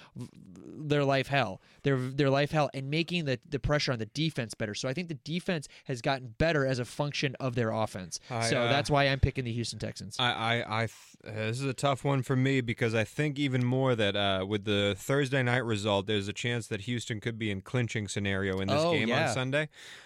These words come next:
Speaker 2: Uh,
Speaker 1: At home.
Speaker 2: I just think Indy n-,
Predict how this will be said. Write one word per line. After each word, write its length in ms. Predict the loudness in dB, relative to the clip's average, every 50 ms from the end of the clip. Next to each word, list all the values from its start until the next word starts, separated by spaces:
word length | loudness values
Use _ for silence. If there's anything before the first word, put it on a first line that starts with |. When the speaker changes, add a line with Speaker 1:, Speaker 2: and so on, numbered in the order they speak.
| -4 0
Speaker 2:
Uh, 40 | 2
Speaker 1:
At 280 | 4 4 4 4 4
home. 340 | 4 2 2 2 2 -2 -6 -12 _ _ _ -2
Speaker 2:
I 200 | 2 2 2 4
just 320 | 2 2 0 0 -2 -4
think 360 | -2 0 0 2 0 0 -4 -6 -2
Indy 600 | -2 0 0 0 0 -2 -2 -4 -6 -6 -10 -14 _ _ _ _ _ -14 -8
n-, 220 | -6 -6 -6 -6